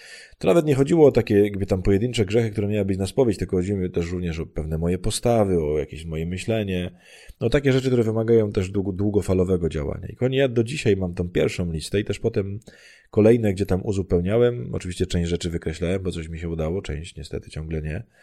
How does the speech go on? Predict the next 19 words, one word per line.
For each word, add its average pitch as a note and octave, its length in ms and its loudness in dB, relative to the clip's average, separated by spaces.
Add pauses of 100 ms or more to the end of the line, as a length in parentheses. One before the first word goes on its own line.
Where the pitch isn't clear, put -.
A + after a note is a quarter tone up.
(580)
Ale F#2 140 2
wracam G#2 400 4
do D#2+ 120 -2
niej. D#2+ 280 -12
Mam, F2+ 380 -4
mam B2 160 2
taką G2+ 280 0
listę G2+ 280 0
i F#2+ 80 2
wracam G#2 400 2
do F2+ 100 -2
tego, A2 260 2
co G2+ 120 -2
powinienem G#2 420 2
rozwalić, F#2 540 0
co F#2+ 100 -4
powinienem F2+ 320 -2
wyczyścić. E2 560 -8
Kochani, A2+ 380 -6